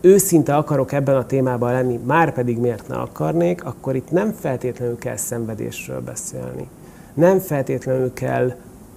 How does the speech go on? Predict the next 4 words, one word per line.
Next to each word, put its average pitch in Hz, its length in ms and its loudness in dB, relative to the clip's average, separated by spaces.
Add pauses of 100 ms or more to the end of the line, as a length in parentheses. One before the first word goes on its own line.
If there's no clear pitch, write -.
(400)
ö, 127 280 -2 (420)
igazi 165 400 6
lemondásról 120 840 0
beszélni. 87 600 -4